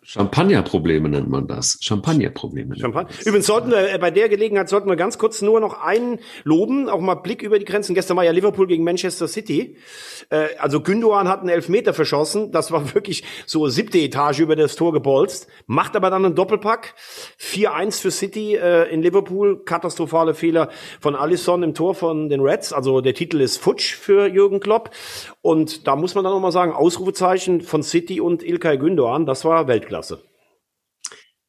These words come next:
Speaker 1: Wollen wir nochmal auf, äh, die Weltklasse-Leistung von Nürnberg, von, ähm, Fürth und von Bochum eingehen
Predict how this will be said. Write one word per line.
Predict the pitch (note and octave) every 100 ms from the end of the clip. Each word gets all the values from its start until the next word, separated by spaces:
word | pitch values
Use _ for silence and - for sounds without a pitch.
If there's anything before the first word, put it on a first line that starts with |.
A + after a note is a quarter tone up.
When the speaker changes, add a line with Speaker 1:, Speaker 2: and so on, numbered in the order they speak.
| _ _ -
Speaker 1:
Wollen | F#2 G2+
wir | C#3
nochmal | B2 A#2+ A2
auf, | - G2 G2 - - -
äh, | G2+ F#2+ F2+
die | E2 F#2
Weltklasse-Leistung | E2 G#2 - A2 A2 G#2 E2+ F2+ G2 - F#2 F#2 F#2 F2 -
von | - F2+ E2
Nürnberg, | E2+ G#2 A#2 G#2+ G2+ G2 F#2+
von, | - E2+ E2 D#2+ D#2
ähm, | D#2+ D2+ D#2 D#2
Fürth | - - A#2 A2+ A2 - - -
und | F2+ F2+ E2+
von | - - - E2+ D#2 D2+
Bochum | G#2 C#3+ B2+
eingehen | F#2+ A#2+ G#2+ G#2 G2+ G2 G2